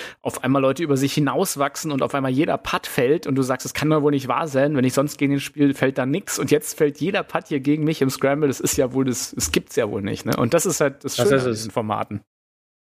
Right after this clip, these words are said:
Speaker 2: Genau. Und, äh, ich, zum Beispiel für mich im Training sch-, mach ich das ganz gerne, dass ich dann, ähm,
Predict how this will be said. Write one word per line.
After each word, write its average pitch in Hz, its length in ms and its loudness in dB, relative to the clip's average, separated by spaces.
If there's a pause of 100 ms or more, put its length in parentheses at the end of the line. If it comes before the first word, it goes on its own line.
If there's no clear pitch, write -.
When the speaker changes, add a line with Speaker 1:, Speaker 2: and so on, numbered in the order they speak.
(420)
Speaker 2:
Genau. 147 380 4
Und, 131 300 4
äh, 131 340 4 (380)
ich, 139 220 -2
zum 139 140 2
Beispiel 147 280 0
für 147 120 -2
mich 165 240 0
im 175 140 0
Training 160 640 0
sch-, - 120 -6
mach 170 120 4
ich 160 80 0
das - 180 0
ganz 143 220 0
gerne, 151 320 2
dass 139 200 2
ich 131 120 -10
dann, 143 500 -2
ähm, 123 380 0